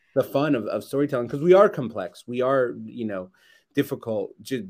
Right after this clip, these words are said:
people in general, and, like, we are all good and bad at the same time. And so, um, making sure that characters represent both is, is, I think, important for any story, but specifically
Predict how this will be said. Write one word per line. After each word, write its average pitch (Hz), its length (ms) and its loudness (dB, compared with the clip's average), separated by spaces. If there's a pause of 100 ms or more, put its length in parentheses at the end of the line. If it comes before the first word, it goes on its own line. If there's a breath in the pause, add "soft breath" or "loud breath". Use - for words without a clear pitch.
(100)
people 175 520 -6
in 104 160 -10
general, 104 480 -2
and, 95 180 -8
like, 98 280 -8
we 117 180 -2
are 123 400 4 (280)
all 107 580 0
good 107 220 -4
and 123 300 -2
bad 95 480 -6
at 101 160 -8
the 107 100 -8
same 104 220 -10
time. 104 380 -8
And 95 160 -10
so, 101 340 -4 (360 loud breath)
um, 107 360 -2
making 120 280 0
sure 127 160 0
that 104 180 -2
characters 107 340 -8
represent 98 520 -4
both 104 400 -2
is, 95 180 -6
is, 107 400 -6
I 107 60 0
think, 107 240 -6
important 95 760 -4
for 104 200 2
any 147 260 6
story, 110 460 0
but 104 240 -2
specifically 110 880 -2